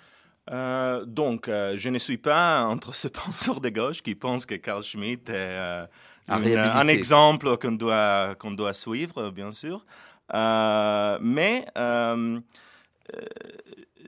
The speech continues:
Speaker 1: je pense que, que, que derrière, euh, cette, euh, cette interprétation que je trouve moi-même problématique, euh, il y a un constat que c'est, que pour moi c'est tout à fait, euh, euh,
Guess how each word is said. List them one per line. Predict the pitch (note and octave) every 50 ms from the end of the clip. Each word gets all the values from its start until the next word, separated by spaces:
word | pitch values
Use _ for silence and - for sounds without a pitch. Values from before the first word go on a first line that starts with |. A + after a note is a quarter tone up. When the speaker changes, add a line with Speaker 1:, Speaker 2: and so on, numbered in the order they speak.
| -
Speaker 1:
je | - B2 D3+
pense | D3+ F#3+ G3+ G#3 -
que, | - E3+ D3 - -
que, | - - D3+ C#3 C3+ -
que | - - - C#3
derrière, | B2+ A2+ B2 C#3+ D3+ D3+ F3 F3+ F#3+ F3+ D#3 C3 A2+ G2+
euh, | G2 G2+ F#2+ F#2 F2+ -
cette, | - - - C#3 B2+ A#2+ A2+ - _ -
euh, | G#2+ G2 G2 F#2+ - - F#2+ F2+ F2+ F2+ F2+ F2+ E2+ F2 F2 E2+ E2+ E2 E2 E2+ E2 E2 F2
cette | - - G#2+ A#2+
interprétation | A#2 - A#2 - A2+ G#2 - G#2 - A#2+
que | A#2 A#2
je | G2 F2+
trouve | E2+ G2 G#2 F#2+
moi-même | G2 F#2+ F#2 F2+ G2+ A#2+ A#2+ A#2
problématique, | A2 G#2+ G2 F2+ F2+ F2+ F2+ F#2 - E3 G3 A3 - - - _ - - - - _ _ _ -
euh, | A#2+ A#2+ A#2 A#2 A#2 A2+ -
il | - C3
y | D3 E3
a | F3
un | F#3
constat | F3 - D3 B2+ - - C#3+ D3+ F3 G3+
que | - - B2
c'est, | - - A#2+ A2 - _ _ _ _ - G2 _
que | - B2+
pour | A2 - - B2+ A#2
moi | C3 C3+ C#3+
c'est | - A#2
tout | - A#2 -
à | A2+
fait, | G#2+ - A2+ A2 G#2+ G#2 - -
euh, | G2 F#2+ F#2 - -
euh, | F#2 F2+ F2+ F2 F2 F2 E2+ F2 E2+ E2+ E2+ E2 E2 D#2+